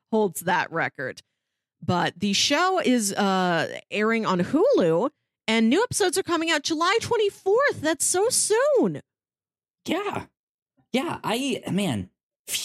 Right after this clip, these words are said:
Speaker 2: Futurama is, <sighs> it's, it's a show that I am really interested in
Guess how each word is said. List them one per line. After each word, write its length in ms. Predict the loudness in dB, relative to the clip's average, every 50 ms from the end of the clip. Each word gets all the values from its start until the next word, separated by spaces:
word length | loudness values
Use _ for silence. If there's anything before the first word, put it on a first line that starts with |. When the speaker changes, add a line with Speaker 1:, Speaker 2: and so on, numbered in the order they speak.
| -8 -8 -6
Speaker 2:
Futurama 800 | -2 -2 -2 -2 -2 -2 -2 -2 -2 -2 -2 -2 -2 -2 -4 -4 -2
is, 640 | -2 0 0 0 0 0 -2 -2 -2 -2 -4 -6 -10 _ _ _ _ _ _ _ _ _ _ _ _ _ _ _ _ _ _ _ _ _ _ -8
<sighs> 440 | -6 -6 -6 -6 -8 -10 -8 -4 -4
it's, 360 | -4 -4 -2 -4 -4 -6 -6 _ _ _ _ _ _ _ _ _ -6
it's 200 | -6 -4 -2 -2
a 40 | -2
show 440 | -2 -2 -2 -4 -4 -4 -2 -2 -2
that 140 | -2 -2
I 460 | -2 -4 -2 -2 -2 -2 -2 -2 -2 -2
am 440 | -2 -2 -2 -2 -2 -4 -4 -2 0
really 460 | 0 2 2 2 0 0 0 0 -2 -2
interested 680 | -2 -2 -2 -4 -4 -4 -4 -4 -4 -6 -6 -4 -4
in 280 | -4 -4 -6 -8 -12